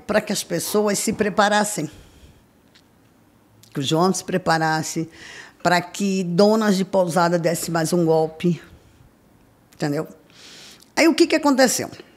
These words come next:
Algum, Começou um bochicho, o João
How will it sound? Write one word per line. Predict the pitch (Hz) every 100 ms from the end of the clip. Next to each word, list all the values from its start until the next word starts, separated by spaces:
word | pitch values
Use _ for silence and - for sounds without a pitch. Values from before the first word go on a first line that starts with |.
| _ _ _ _ _ _ -
Algum, | 214 233 294 - - - 254
Começou | 262 254 214 - 165 147 131 -
um | 160
bochicho, | 175 208 - 208 226 - 262 247 - _ _ _ _ _ -
o | 277 302 240
João | 240 196 160 135 113